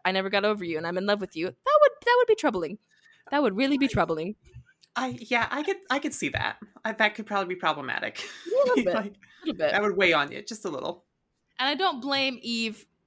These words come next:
Speaker 1: current Eve, our Eve, for being upset that he mentioned that to her.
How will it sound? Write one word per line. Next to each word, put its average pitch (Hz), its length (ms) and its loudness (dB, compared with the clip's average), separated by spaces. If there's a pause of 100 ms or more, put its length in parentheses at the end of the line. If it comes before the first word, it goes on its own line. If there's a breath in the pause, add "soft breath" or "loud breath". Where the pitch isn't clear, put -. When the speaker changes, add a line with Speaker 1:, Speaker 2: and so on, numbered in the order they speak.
(140)
Speaker 1:
current 277 440 -2
Eve, 185 420 -6
our 240 200 4
Eve, 165 480 -10
for 208 160 -2
being 214 240 0
upset 196 400 2
that 147 140 0
he 202 120 -4
mentioned 202 420 0
that - 180 -10
to - 120 -14
her. 120 260 -6